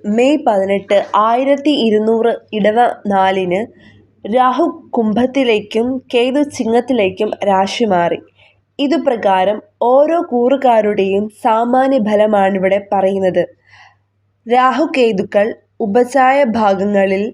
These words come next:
ചാരവശാൽ സ്ഥിതി ചെയ്യുമ്പോഴാണ് അനുകൂല ഫലങ്ങൾ നൽകുന്നത്. ഒപ്പം വ്യാഴത്തിൻ്റെയും ശനിയുടെയും അനുകൂല അവസ്ഥയും കൂടി ഉണ്ടാവുകയാണെങ്കിൽ രാഹു കേതു മാറ്റത്തിലെ ദോഷങ്ങൾ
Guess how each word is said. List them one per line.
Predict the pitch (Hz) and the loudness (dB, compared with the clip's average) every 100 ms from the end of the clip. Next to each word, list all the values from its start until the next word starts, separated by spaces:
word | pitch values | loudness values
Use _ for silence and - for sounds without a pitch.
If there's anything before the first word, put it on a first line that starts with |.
| - _ _ _ _ _ _ _ - | -14 _ _ _ _ _ _ _ -6
ചാരവശാൽ | 269 240 247 277 285 262 262 254 240 - | -2 0 0 0 0 -2 0 0 0 -2
സ്ഥിതി | - - 233 233 | -12 -10 -4 -2
ചെയ്യുമ്പോഴാണ് | 262 269 208 202 196 202 196 185 190 285 - _ _ _ _ _ _ - | 0 0 0 0 2 2 2 0 -2 -4 -12 _ _ _ _ _ _ -4
അനുകൂല | 220 247 277 294 294 | -2 -2 -2 0 2
ഫലങ്ങൾ | 277 226 196 196 208 240 - _ | 0 0 0 2 0 -2 -6 _
നൽകുന്നത്. | 202 196 196 185 208 185 175 170 - 233 - - | -2 0 0 0 0 0 -2 -4 -8 -14 -8 -6
ഒപ്പം | 220 - 247 262 - _ - | -4 -2 -4 -4 -14 _ -10
വ്യാഴത്തിൻ്റെയും | 190 233 240 247 269 285 302 285 277 285 | -2 2 4 2 0 0 0 0 2 0
ശനിയുടെയും | 277 - 247 220 233 247 220 202 226 - _ | 0 0 0 0 2 2 2 0 -2 -6 _
അനുകൂല | 233 254 285 285 311 | 0 0 0 0 2
അവസ്ഥയും | 302 233 214 - 247 233 247 | 2 0 -2 -4 -4 -2 -2
കൂടി | 214 208 202 - | 0 0 0 -2
ഉണ്ടാവുകയാണെങ്കിൽ | 214 214 220 233 240 233 240 196 180 180 175 190 - _ _ | -4 -2 2 2 2 0 0 2 0 -2 -4 -8 -12 _ _
രാഹു | 196 220 233 254 | -2 0 0 0
കേതു | 277 247 226 220 | -2 0 0 2
മാറ്റത്തിലെ | 262 240 202 202 202 190 196 | 2 2 0 -2 -4 -2 0
ദോഷങ്ങൾ | 190 185 - 208 190 | 2 0 0 -4 -2